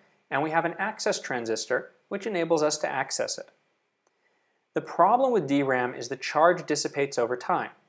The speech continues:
It's not a perfect capacitor. Some of it leaks through the enable transistor, some of it leaks through the circuit itself. And so over time the capacitor discharges, which means your data disappears.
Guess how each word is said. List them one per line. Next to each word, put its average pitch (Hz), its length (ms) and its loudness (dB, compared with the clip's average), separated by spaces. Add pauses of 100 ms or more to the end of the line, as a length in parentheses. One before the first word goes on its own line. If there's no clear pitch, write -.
(200)
It's 135 160 -4
not 139 220 4
a 175 60 4
perfect 170 600 -2
capacitor. 123 600 -4
Some 135 160 -4
of 143 120 0
it 151 220 -4
leaks 156 360 -6
through 170 220 0
the 160 100 0
enable 143 360 -2
transistor, 151 640 -2
some 143 200 -6
of 131 80 -2
it 143 160 -2
leaks 127 320 -8
through 143 160 -2
the 147 80 -6
circuit 135 360 0
itself. 143 540 0 (480)
And 127 160 -6
so 139 120 2
over 151 260 4
time 156 260 -4
the 151 60 -4
capacitor 143 720 -4
discharges, 135 760 0 (220)
which 135 180 -6
means 143 160 -4
your 139 80 -2
data 131 380 0
disappears. 123 920 -4